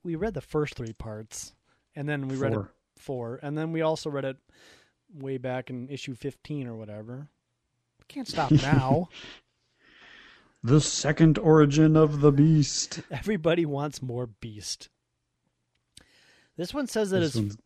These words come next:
Speaker 1: this one says that it's from the X-Men's Family Album.
Speaker 2: Oh, yeah, 'cause, uh,
Speaker 1: <laughs>
Speaker 2: they, they have a family album where they,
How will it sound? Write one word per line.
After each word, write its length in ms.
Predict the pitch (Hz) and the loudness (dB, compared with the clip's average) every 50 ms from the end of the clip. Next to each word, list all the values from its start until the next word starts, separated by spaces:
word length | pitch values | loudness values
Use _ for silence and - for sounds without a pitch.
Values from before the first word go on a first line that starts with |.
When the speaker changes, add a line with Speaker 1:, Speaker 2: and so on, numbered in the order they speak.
| _ _ - | _ _ -8
Speaker 1:
this 180 | 175 190 - | -8 -6 -6
one 120 | 277 269 220 | -4 -6 -4
says 220 | - 208 180 160 | -2 -4 -2 0
that 100 | 165 151 | 0 -2
it's 140 | 143 131 120 | -2 -2 -6
from 280 | - - 156 156 170 165 | -8 -4 -4 -2 -2 -2
the 160 | 147 147 - _ - | -4 -6 -6 _ -8
X-Men's 520 | 180 - - - 180 170 165 160 147 - | -8 -8 -8 -8 -6 -4 -4 -6 -6 -10
Family 480 | - - - 135 135 147 151 147 143 - - - | -12 -10 -8 -8 -6 -6 -6 -8 -8 -10 -12 -10
Album. 520 | 120 160 202 208 131 107 101 101 110 - _ _ _ _ _ _ _ _ _ _ _ _ _ _ _ _ _ _ _ _ _ _ _ _ _ _ _ _ _ _ - | -8 -8 -8 -8 -12 -16 -16 -18 -20 -20 _ _ _ _ _ _ _ _ _ _ _ _ _ _ _ _ _ _ _ _ _ _ _ _ _ _ _ _ _ _ -2
Speaker 2:
Oh, 180 | - 185 147 - - | 2 2 4 4 4
yeah, 140 | 143 110 - | 2 2 0
'cause, 320 | - - 120 113 110 113 | -2 -2 -2 0 0 0
uh, 260 | 117 110 107 104 101 101 - 160 127 - - - _ _ _ _ _ _ _ | 0 0 0 0 -2 -4 -6 -10 -14 -14 -16 -20 _ _ _ _ _ _ _
Speaker 1:
<laughs> 680 | _ _ _ _ _ _ _ _ _ - 143 143 139 - | _ _ _ _ _ _ _ _ _ -20 -20 -20 -16 -8
Speaker 2:
they, 320 | - 113 98 98 92 - - _ _ _ - | -6 -4 -4 -4 -6 -8 -12 _ _ _ -8
they 160 | - 117 113 | -4 -2 -2
have 160 | 110 107 107 | 0 0 -2
a 100 | 107 101 | -2 -4
family 380 | 101 - 120 113 110 107 104 101 | -4 -2 0 0 2 2 0 0
album 340 | 107 110 110 107 107 101 98 | 0 -2 0 0 0 0 0
where 120 | 95 95 95 | 0 -4 -4
they, 420 | 92 95 92 92 - - - - | -6 -6 -8 -8 -8 -10 -12 -18